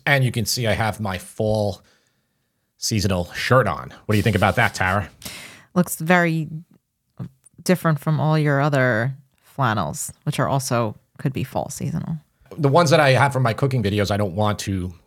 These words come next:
Speaker 1: get dirty. So these are, like, the ones maybe that I wear out.
Speaker 2: This is the one you don't wanna get dirty.
Speaker 1: That's right.
Speaker 2: Yeah.
Speaker 1: No, the cooking video ones, they actually act as aprons.
Speaker 2: That's right. <laughs> That's right.
Speaker 1: And that's why they're kind of on the dark side, like that darker blue flannel, because when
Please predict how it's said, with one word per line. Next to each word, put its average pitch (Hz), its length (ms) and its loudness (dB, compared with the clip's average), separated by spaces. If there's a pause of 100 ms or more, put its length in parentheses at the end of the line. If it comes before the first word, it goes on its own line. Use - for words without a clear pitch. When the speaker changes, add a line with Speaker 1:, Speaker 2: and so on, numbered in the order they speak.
(100)
Speaker 1:
get 101 280 0 (640)
dirty. 107 400 4
So 95 480 0 (100)
these 104 240 0
are, 107 100 2
like, 98 160 0
the 104 100 -2
ones 95 380 -2
maybe 95 220 -2
that 87 160 -2
I 87 100 0
wear 87 240 -2
out. - 300 -4 (280)
Speaker 2:
This 254 220 4
is 190 120 0
the 139 100 -2
one 120 180 -2
you 135 120 -2
don't 135 180 -4
wanna - 140 -4
get - 180 -6
dirty. 101 320 -2
Speaker 1:
That's 127 160 4
right. 95 200 0 (100)
Speaker 2:
Yeah. 151 260 0 (520)
Speaker 1:
No, 147 120 6
the 110 80 2
cooking 190 340 2
video 131 280 4
ones, 117 280 0 (280)
they 127 120 6
actually 127 380 2
act 113 240 2
as 95 200 -2
aprons. 131 640 -2
Speaker 2:
That's 165 160 2
right. 135 100 0 (220)
<laughs> - 240 -20
That's 190 220 2
right. 127 180 0
Speaker 1:
And 131 80 6
that's 143 160 4
why 156 140 6
they're 143 120 4
kind 135 220 4
of 127 80 2
on 123 100 4
the 110 60 2
dark 135 340 4
side, 104 420 2
like 104 240 0
that 101 180 0
darker 110 320 2
blue 104 320 2
flannel, 135 440 4
because 101 400 0
when 101 380 2